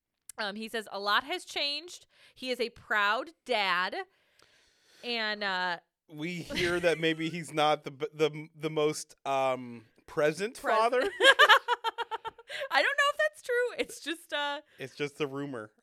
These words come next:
Speaker 1: Mm,
Speaker 2: Around
Speaker 1: uh,
Speaker 2: the rumor mill, he's, he's
Speaker 1: <laughs>
Speaker 2: not great at being the dad.
Speaker 1: <laughs> Uh, he says that he was a playboy, uh, and he really enjoyed being single, but now he knows what he wants, and he says he is going to explore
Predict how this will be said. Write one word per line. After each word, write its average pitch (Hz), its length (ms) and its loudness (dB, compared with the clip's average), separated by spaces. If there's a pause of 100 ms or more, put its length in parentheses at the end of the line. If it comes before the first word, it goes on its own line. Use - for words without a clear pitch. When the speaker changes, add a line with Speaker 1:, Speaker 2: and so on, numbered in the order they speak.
Speaker 1:
Mm, - 80 -16
Speaker 2:
Around 151 180 0
Speaker 1:
uh, 170 100 0
Speaker 2:
the - 20 0
rumor 160 320 -2
mill, 123 240 -4
he's, 131 320 -12
he's 127 140 -4 (360)
Speaker 1:
<laughs> - 360 -20
Speaker 2:
not 143 420 -2
great 135 400 -2
at 113 240 -10
being 120 240 -10
the 110 120 -10
dad. 101 400 -10 (600)
Speaker 1:
<laughs> 247 140 -8 (560)
Uh, 233 240 0
he 302 160 -4
says 285 260 -4
that 247 140 -2
he 233 280 -14
was 214 360 -2 (100)
a 349 60 -4
playboy, 190 800 -4 (500)
uh, - 20 -12 (300)
and 185 100 -8
he 208 180 -10
really 208 260 -4
enjoyed 208 360 -6
being 185 240 -14
single, 311 480 -4
but 160 200 -8
now 175 200 -8
he 226 180 -16
knows 226 220 -10
what - 120 -14
he 359 120 -8
wants, 240 540 -6
and 190 160 -12
he 190 80 -10
says 196 300 -6
he 190 160 -14
is 165 100 -14
going 190 380 -6
to 214 100 -12 (100)
explore 165 560 -10